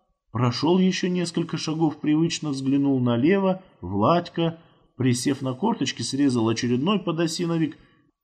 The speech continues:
направо, а там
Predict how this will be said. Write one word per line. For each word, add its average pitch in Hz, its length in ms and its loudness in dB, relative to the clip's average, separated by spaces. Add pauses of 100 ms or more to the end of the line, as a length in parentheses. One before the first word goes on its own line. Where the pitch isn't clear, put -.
направо, 170 960 4 (680)
а 107 180 0
там 170 480 -2